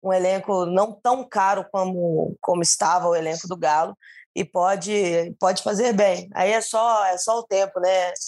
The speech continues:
Rogério, que vai dar essa resposta pra gente. Se o Paulinho vai substituir o Keno, se a gente vai conseguir contratar alguém pro, pro lugar do, do Nacho. E sobre o Rafael, eu acho que ele fez, quando ele veio pro Galo, ele já tinha feito uma grande escolha na carreira dele,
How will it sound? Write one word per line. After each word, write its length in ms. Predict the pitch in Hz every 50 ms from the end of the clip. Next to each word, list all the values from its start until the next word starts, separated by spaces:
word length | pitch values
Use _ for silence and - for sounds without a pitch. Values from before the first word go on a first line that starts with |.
| - - -
Rogério, 380 | 175 170 160 156 160 151 151
que 40 | 151
vai 80 | 160 160
dar 60 | 156
essa 180 | 165 170 190
resposta 400 | 175 165 160 - 175 165 165 -
pra 140 | 170 165 156
gente. 240 | 147 156 151 165 - _ _ _ - - - _
Se 140 | - - 175
o 60 | 165
Paulinho 340 | - 175 165 170 180 185 175
vai 500 | 170 175 180 190 190 185 175 165 165 - _ _ _ _
substituir 520 | - - 185 170 170 - - - 202 190 175
o 80 | 165
Keno, 340 | 175 - 180 190 208 202 196
se 100 | 185 -
a 60 | 185
gente 180 | 175 180 185 170
vai 160 | 175 175 185
conseguir 300 | 190 190 175 - 170 170
contratar 400 | - 185 170 170 160 156 - 160
alguém 260 | 156 156 156 151 156
pro, 480 | 160 170 175 160 160 160 160 160 - - _ - - - - _ _ _ _
pro 160 | - 180 175
lugar 340 | 170 165 160 156 165 156 156
do, 480 | 156 160 165 160 156 156 151 151 151 147 -
do 160 | - 165 170
Nacho. 640 | 170 165 175 190 202 220 220 - - 226 214 208 214 - _ - - - - _ _ _ -
E 140 | - 226 233
sobre 300 | - - 254 240 254 285
o 20 |
Rafael, 480 | 277 269 262 - 254 240 226 233 240 254
eu 100 | 247 240
acho 200 | 233 240 240 -
que 80 | 247
ele 80 | 240 -
fez, 340 | - 240 233 233 240 233 -
quando 220 | - 254 240 240
ele 120 | 247 247 220
veio 220 | 196 220 233 226
pro 80 | - 202
Galo, 240 | 180 190 202 202
ele 80 | 202 185
já 160 | 202 208 202
tinha 160 | 202 - 233
feito 240 | 220 226 220 214 208
uma 140 | 220 202 185
grande 260 | 185 185 190 196 -
escolha 300 | - - 190 180 175 175
na 80 | 175 170
carreira 360 | - 175 165 165 170 165 165
dele, 220 | 151 156 156 151